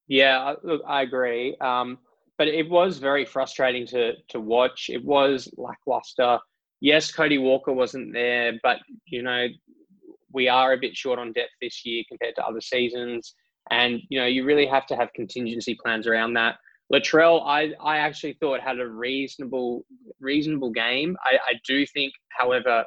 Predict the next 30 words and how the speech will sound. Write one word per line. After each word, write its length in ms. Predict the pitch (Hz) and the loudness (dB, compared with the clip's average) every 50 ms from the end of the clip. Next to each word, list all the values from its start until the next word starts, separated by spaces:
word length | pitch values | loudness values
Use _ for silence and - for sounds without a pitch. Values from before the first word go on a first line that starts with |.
| - - | -2 -4
obviously 440 | 120 127 123 - - 131 123 120 | -2 -2 -4 -2 0 2 2 2
at 80 | 117 110 - | 2 0 -4
the 140 | - - 120 | -8 -6 -4
end, 220 | 123 117 113 107 - _ _ _ _ _ _ _ _ - | -4 -4 -6 -10 -12 _ _ _ _ _ _ _ _ -2
I 40 | 123 | 0
mean, 260 | 123 120 117 - - | 2 2 2 0 0
ridiculous, 880 | 123 123 120 135 135 127 - 147 131 123 120 123 - - - - - - _ - | 0 0 2 2 0 0 0 2 2 4 4 4 2 -2 -6 -8 -10 -14 _ 2
costly, 640 | - 139 135 - - - 139 123 120 120 120 120 117 | 2 4 4 2 0 0 0 2 2 4 2 2 0
and 320 | 131 123 117 117 117 110 110 - _ _ _ _ _ _ _ _ - | 0 0 -2 -2 -2 -6 -10 -12 _ _ _ _ _ _ _ _ -8
just, 360 | 147 135 - - - - - - _ _ - - | -6 -6 -6 -10 -12 -14 -18 -18 _ _ -6 -6
uh, 60 | 131 127 - - | -6 -6 -6 -4
li-, 160 | 151 151 - - - - | -2 -2 -2 -2 -4 -2
like, 200 | 165 170 165 156 | 0 0 0 2
those 240 | 190 185 196 190 - | 4 4 4 4 4
sort 120 | 226 214 | 2 2
of 80 | 202 196 | 2 4
things 240 | - 185 175 143 143 | 4 2 2 4 4
lay 220 | 143 143 151 151 | 4 4 4 4
a 40 | 139 | 2
blueprint 720 | 120 127 120 123 135 139 131 - - - 135 127 107 - | 0 -2 -2 0 0 0 0 -2 -4 -6 -6 -6 -4 -6
for 100 | 131 - - | -6 -4 -2
other 180 | 135 123 127 123 | -4 -4 -4 -8
teams 380 | - - 139 123 120 117 107 - | -10 -8 -6 -6 -6 -6 -10 -12
to 120 | - 131 | -8 -6
exploit 480 | 127 - - - - - 123 117 117 - | -6 -6 -8 -12 -6 -2 0 0 0 0
those 220 | - 117 117 110 123 | -2 -4 -4 -4 -4
issues 300 | 117 - - 123 110 - | -8 -6 -8 -10 -6 -4
down 200 | 123 113 113 110 | -2 -2 -2 -2
the 80 | 110 | -6
track. 300 | - - - 117 113 - | -6 0 2 2 2 0